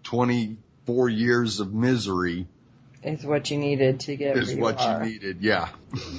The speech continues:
Speaker 2: See, this is why twelve Monkey fans,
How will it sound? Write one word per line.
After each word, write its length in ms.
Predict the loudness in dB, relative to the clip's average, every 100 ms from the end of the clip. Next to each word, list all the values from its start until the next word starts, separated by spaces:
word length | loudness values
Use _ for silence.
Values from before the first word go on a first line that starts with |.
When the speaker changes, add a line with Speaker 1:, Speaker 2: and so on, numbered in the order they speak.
| -10 -12 -12 -18
Speaker 2:
See, 460 | -6 0 2 2 2
this 320 | 0 -2 0
is 260 | 0 2 2
why 380 | 2 4 2 0
twelve 280 | 2 2 2
Monkey 360 | -2 -2 -6
fans, 640 | -4 -2 0 2 0 0